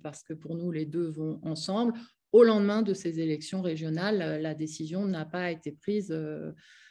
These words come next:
n'a pas été prise avant. On peut considérer qu'elle était, euh, peut-être dans l'air, mais en tout cas, elle n'était pas formellement prise avant ce constat d-, au moment des élections régionales du fait que, euh, il y a un problème qu'on découvre pas, mais il y a un problème qui est, euh, qui est, euh, qui est confirmé.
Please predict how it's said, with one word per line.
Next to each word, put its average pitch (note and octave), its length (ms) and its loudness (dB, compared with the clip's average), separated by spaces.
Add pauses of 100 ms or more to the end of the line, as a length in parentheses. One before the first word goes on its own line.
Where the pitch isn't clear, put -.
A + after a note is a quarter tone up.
(140)
n'a D#3 140 -4
pas F3+ 180 2
été D#3+ 200 -2
prise F#3 360 -2
avant. E3 440 0
On C#3 40 -4
peut E3 160 -4
considérer F3+ 560 2
qu'elle D#3+ 220 0
était, D#3 580 0
euh, C#3+ 140 -4
peut-être D#3+ 560 -4
dans D#3+ 180 -2
l'air, G3 280 4
mais F#3 100 0
en D#3+ 80 -4
tout D#3+ 100 -12
cas, F#3+ 140 2
elle F#3 60 2
n'était E3 180 0
pas F3+ 160 0
formellement E3+ 560 -4
prise A3+ 340 2
avant G3+ 480 2 (220)
ce G#3 320 2
constat G3 500 0 (600)
d-, D#3 200 0
au F3+ 140 10
moment F3+ 300 2
des E3+ 200 0
élections D#3+ 360 -2
régionales D#3+ 500 0
du E3 100 -4
fait G3 280 0
que, F#3 380 2
euh, D3+ 380 -2
il - 580 -6
y F3 60 0
a F3+ 60 2
un E3+ 60 0
problème F3+ 360 2
qu'on F3+ 120 -2
découvre E3+ 440 0
pas, F#3+ 260 0
mais G#3 100 0
il F3+ 60 -2
y - 20 -4
a E3 60 -4
un E3 40 -6
problème F3 320 -2
qui E3 240 0
est, D#3 100 2
euh, D3 220 -4
qui D#3+ 260 0
est, D#3 60 0
euh, D3 400 -4
qui - 100 -4
est D#3+ 60 -6
confirmé. D#3 540 -8